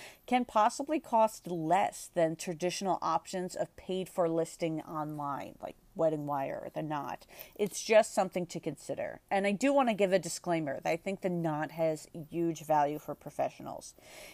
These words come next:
It's not going away. It appears at the tippy top of search results, and many brides and grooms do refer to it as a listing where they can view multiple professionals all at once.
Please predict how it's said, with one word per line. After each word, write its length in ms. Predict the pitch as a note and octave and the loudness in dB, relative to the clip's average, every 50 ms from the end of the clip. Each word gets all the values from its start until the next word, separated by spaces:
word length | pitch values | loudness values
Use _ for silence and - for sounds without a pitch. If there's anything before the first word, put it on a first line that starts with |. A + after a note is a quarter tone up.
| - - | -2 -2
It's 200 | F#3+ E3+ - - | -2 0 0 2
not 260 | F3 E3 F3 F#3+ - | 2 4 4 2 2
going 220 | - G#3 G#3+ A#3 | 0 0 2 0
away. 440 | A#3+ A#3+ A3+ A3 A3+ A#3 B3 D4 F4 F4 - - | 0 4 6 8 8 8 6 4 0 -4 -4 0
It 80 | F3 | 2
appears 400 | F3+ - - - F#3+ F#3+ F#3 - | 2 2 2 2 2 2 2 2
at 100 | G3 E3+ | -2 -2
the 80 | - E3 | -4 -6
tippy 340 | - - - E3+ - G3 F3+ | -4 -4 -4 -4 -4 -6 -6
top 280 | - G3 F3+ F3 - | -2 0 0 0 0
of 60 | E3+ | -2
search 320 | - - F#3 F3 F3+ - - | -4 0 0 0 0 0 -4
results, 460 | G3+ F#3+ G#3+ G#3+ G#3 A3+ B3 - - - - | -2 4 6 6 6 6 2 -2 -6 -2 0
and 200 | F#3 F3+ F3 F3 | 0 0 2 2
many 240 | F3+ F3+ G#3 A3+ | 0 2 0 -2
brides 640 | G#3+ F3+ - F#3+ F3+ F3+ F3+ F#3 F#3+ G#3 A3 G3 - | -2 2 6 8 8 10 10 8 8 6 4 0 -4
and 120 | F3 F#3 - | -6 -6 -4
grooms 420 | - F3 F3+ F#3 G3 G3+ F#3+ - | -4 -2 -2 -2 -2 -4 -6 -6
do 160 | - F#3 F3+ | -2 0 0
refer 340 | G#3+ A3+ - - G3+ G#3 A3 | 0 0 0 0 0 2 2
to 100 | A3 G#3+ | 4 4
it 160 | F#3+ E3+ E3 - | 4 4 4 4
as 240 | F3 F3+ E3+ - | 4 4 4 4
a 60 | F#3 E3+ | 0 0
listing 640 | E3 E3+ F#3 G3 - - - E3+ D3+ D3+ D3 D#3 - - - - - _ | 2 2 0 0 0 -2 -2 -2 0 0 -4 -8 -10 -14 -20 -20 -8 _
where 120 | - F3 | 0 2
they 140 | E3+ E3 F3 | 2 2 0
can 220 | E3 - F#3 E3+ D#3+ | -2 -2 -4 -4 -2
view 180 | E3 E3 D#3+ | -2 -2 -2
multiple 600 | D#3 D#3 D#3+ E3 F#3 G3+ A3+ - - - - G3 F3 | -2 -2 2 4 4 4 4 2 0 0 0 0 0
professionals 680 | - F3+ E3+ - - E3+ D#3+ - - D#3+ D3 D3 D3 | 0 -2 -4 0 2 2 2 2 -2 -4 -6 -4 -4
all 180 | D3 C3 A#2+ B2+ | -4 -2 -2 -2
at 100 | G2+ - | -2 -4
once. 400 | - - - G1+ - - - - | -6 -8 -10 -10 -14 -18 -20 -20